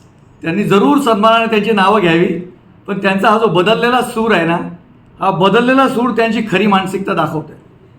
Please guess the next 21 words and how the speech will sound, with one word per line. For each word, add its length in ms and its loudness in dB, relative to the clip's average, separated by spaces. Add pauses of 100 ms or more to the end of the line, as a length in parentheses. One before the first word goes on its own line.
(2750)
एकदा 300 0
एक 140 0
बेडूक 300 6
जे 160 2
आहे, 260 0 (600)
सिंहाला 360 4
बघतो 680 0 (400)
आणि 120 -2
मग 160 0
तो 40 2
आपल्या 300 2
आईला 240 2
सांगतो, 300 0
"मी 80 -4
पण 160 0
सिंहासारखा 480 0
होऊन 180 0
दाखवेल." 340 -2 (440)
आणि 100 -2
मग 180 2
बेडूक 340 4